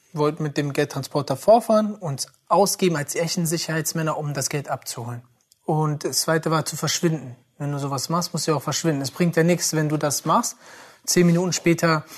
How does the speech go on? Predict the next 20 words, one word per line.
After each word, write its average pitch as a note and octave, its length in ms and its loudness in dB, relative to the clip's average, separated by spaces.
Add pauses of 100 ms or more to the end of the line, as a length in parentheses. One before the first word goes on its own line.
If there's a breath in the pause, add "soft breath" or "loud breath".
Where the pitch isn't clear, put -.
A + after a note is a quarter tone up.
(320 loud breath)
wird D#3 220 0
dann D#3+ 100 4
die D3+ 80 0
Polizei D#3+ 420 0
angerufen E3+ 400 -2
und D3+ 140 -2
gesagt, C#3+ 260 -2
"Ja, D3 200 2
ey, C#3 200 -4
wir C3 140 -8
wurden D3 180 -4
gerade C#3 320 0
hier, C3 640 -4
ähm, B2 340 -6 (100)
betrogen. E3 580 0 (680 loud breath)
Fahndet E3+ 400 0
mal F3 340 2 (640)
so E3 200 4
und D#3+ 100 4
so, F#3 320 4